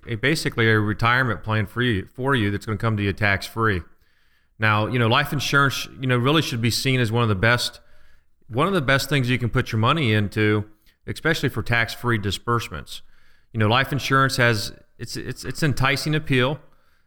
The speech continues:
Um, it's gonna be able to provide you some type of financial security, you know, if something would happen to you. But, uh, we also like to provide with our clients with detailed information to help them decide if life insurance is what they need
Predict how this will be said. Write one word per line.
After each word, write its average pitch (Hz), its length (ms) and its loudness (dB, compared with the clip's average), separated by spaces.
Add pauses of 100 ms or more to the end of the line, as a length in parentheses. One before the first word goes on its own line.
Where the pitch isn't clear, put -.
(140)
Um, 104 640 0
it's 120 120 -10
gonna 165 160 2
be 139 220 2
able 156 200 2
to 180 60 -4
provide 139 360 0
you 139 80 0
some 143 180 -4
type 127 220 -2
of 113 80 -6
financial 120 420 0
security, 110 800 0
you 123 60 -6
know, 120 140 2
if 123 120 0
something 151 400 -2
would 117 120 0
happen 131 360 -2
to 101 120 -4
you. 90 240 -4 (640)
But, 120 320 0
uh, 107 380 4
we 139 100 2
also 165 300 2
like 139 160 2
to - 80 -12
provide 120 400 2
with 107 140 -2 (580)
our 117 160 0
clients 127 360 0
with 101 140 -8
detailed 123 380 0
information 113 580 0
to 104 60 2
help 117 160 0
them 113 140 0
decide 113 420 2
if - 120 -6
life 117 240 0
insurance 117 480 -2
is 98 100 -6
what 110 180 -2
they 107 120 0
need 123 400 0